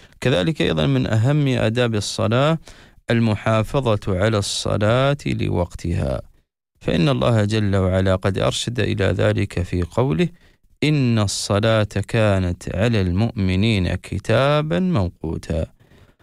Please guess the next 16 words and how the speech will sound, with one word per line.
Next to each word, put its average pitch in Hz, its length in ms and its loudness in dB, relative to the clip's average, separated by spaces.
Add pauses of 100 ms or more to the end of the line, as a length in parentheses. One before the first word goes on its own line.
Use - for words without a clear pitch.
(200)
وأمر 113 440 0
النبي 95 480 0
صلى 101 240 0
الله 95 380 0
عليه 90 440 0
وسلم 123 680 -2 (480)
بأداء 104 640 0
الصلاة 101 720 0
لوقتها، 92 800 -2
فقال 101 460 0
عليه 92 380 0
الصلاة 95 520 0
والسلام: 92 640 0 (520)
"صل 107 560 -2
الصلاة 113 1000 0
لوقتها". 87 1300 0